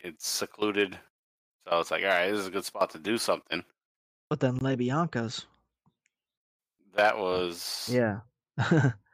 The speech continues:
Speaker 1: a different story. <laughs>
Speaker 2: Yeah,
Speaker 1: Yeah.
Speaker 2: so it makes
Speaker 1: The
Speaker 2: you
Speaker 1: next
Speaker 2: wonder.
Speaker 1: night.
Speaker 2: Anyways, uh, the dog freaked out one night, at least in this film, uh, when a package was, was left, and the package was, uh, what, another tape from, uh, Charlie.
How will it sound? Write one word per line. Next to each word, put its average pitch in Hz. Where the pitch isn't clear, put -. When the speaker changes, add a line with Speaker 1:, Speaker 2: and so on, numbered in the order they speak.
Speaker 1:
a 92
different 87
story. 82
<laughs> 123
Speaker 2:
Yeah, 147
Speaker 1:
Yeah. 135
Speaker 2:
so 127
it 131
makes 147
Speaker 1:
The -
Speaker 2:
you 165
Speaker 1:
next 165
Speaker 2:
wonder. 165
Speaker 1:
night. -
Speaker 2:
Anyways, 151
uh, 156
the 139
dog 170
freaked 143
out 131
one 147
night, 139
at 123
least 135
in 143
this 143
film, 147
uh, 117
when 123
a 123
package 139
was, 127
was 117
left, 135
and 120
the 120
package 127
was, 120
uh, 113
what, 113
another 113
tape 127
from, 123
uh, 127
Charlie. 151